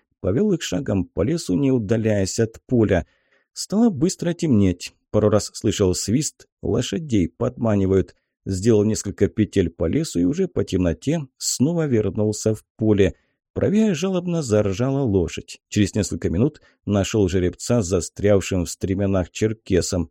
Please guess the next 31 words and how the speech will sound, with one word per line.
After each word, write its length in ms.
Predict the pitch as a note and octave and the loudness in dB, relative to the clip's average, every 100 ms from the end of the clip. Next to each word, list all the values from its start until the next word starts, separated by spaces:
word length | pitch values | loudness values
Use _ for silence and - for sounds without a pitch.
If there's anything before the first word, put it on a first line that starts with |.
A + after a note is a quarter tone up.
| _ _ | _ _
Это 300 | F#2 F2+ A2 - _ | -4 0 -2 -4 _
первый 360 | D#3 E2+ D#2+ | -2 0 -2
убитый 460 | - C3+ G#2 F2+ F#2 | -2 -2 0 0 0
из 140 | F#2 | 0
винтовки. 720 | G#2 C3 A#2+ A2 E2+ - F2+ - _ _ - | 0 -2 -2 0 0 -2 -6 -6 _ _ -4
Пуля 220 | A3+ F#3 | -2 0
вошла 360 | F2+ - A#2 | -2 -2 -2
в 120 | A2 G2 | -2 0
голову 460 | G#2 F#2 F#2 F#2+ | 0 2 2 0
сзади, 540 | F2 F2+ A2+ D3 F2+ D#2 - | 0 -4 -4 -2 -2 -6 -6
так 180 | - C#3 | -6 -6
что 240 | - - | -6 -6
в 60 | G2+ | 0
лицо 360 | G2 - - | 0 -2 -4
смотреть 560 | - - C#2+ - A#2+ - - | -4 -4 -4 -2 -2 -4 -8
не 140 | - | -8
стоило. 580 | - - F3 A2+ F#2+ E2 - _ _ _ _ _ _ | -8 -4 2 4 4 0 -8 _ _ _ _ _ _
Караван 380 | G#2+ B2 A#3 A#3+ | -4 0 2 2
пополнился, 800 | A3 - E3 E3+ D#3 D3 B2+ A#2 | 0 -2 0 2 0 0 0 0
а 60 | |
вскоре 380 | G2 - G#3 F#3+ | -2 -2 0 0
с 100 | - | 0
радостным 520 | A2 G2+ F#2 - F#2 | 0 2 0 0 0
ржанием 680 | E2+ E2+ A#2 F3 D3+ C3+ B2+ | 2 0 0 -2 0 0 0
к 60 | F2 | -2
знакомым 480 | G#2+ C#3+ A#3 F#3 C#3 | -2 -2 0 0 2
лошадям 480 | F#2+ F2 G2+ F3+ | 2 0 0 -2
прибилась 480 | E3 F3 F#3 E3+ - | -4 -4 -2 -2 -2
ещё 400 | D3+ C3 - D3+ | -4 -4 -2 0
одна 260 | C#3+ C#3 A#2+ | 0 0 -2
справная 600 | - F2+ A#2+ A2 F#2 | -2 -2 0 2 0